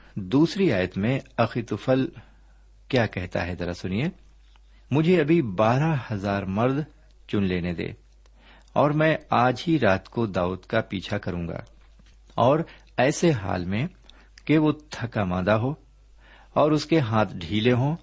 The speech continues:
میں اس پر جا پڑوں گا اور اسے ڈراؤں گا، اور سب لوگ جو اس کے ساتھ ہیں بھاگ جائیں گے، اور میں فقط بادشاہ کو ماروں گا۔"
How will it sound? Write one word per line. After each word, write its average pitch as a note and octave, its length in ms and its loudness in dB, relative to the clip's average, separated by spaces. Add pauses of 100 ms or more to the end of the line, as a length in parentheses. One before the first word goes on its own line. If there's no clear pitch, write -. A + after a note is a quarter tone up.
(380)
میں G2 140 0
اس F2+ 200 -6
پر F2+ 140 -4
جا F#2+ 220 0
پڑوں G#2+ 300 0
گا C3+ 180 4 (360)
اور C3+ 180 2
اسے B2+ 220 0
ڈراؤں G2+ 480 0
گا، G#2 160 2 (680)
اور C3+ 180 2
سب D#3+ 420 -2
لوگ B2 300 2 (300)
جو G#2 160 0
اس - 120 -8
کے G#2 180 -2
ساتھ F#2+ 520 -6
ہیں B2+ 100 -2 (100)
بھاگ F#2 300 -8
جائیں F2+ 340 -4
گے، F2 140 -6 (520)
اور G2 140 -2
میں F2+ 220 -4 (160)
فقط C3 420 -2
بادشاہ F#2 480 -4
کو - 160 -6
ماروں F#2 340 -6
گا۔" - 140 -10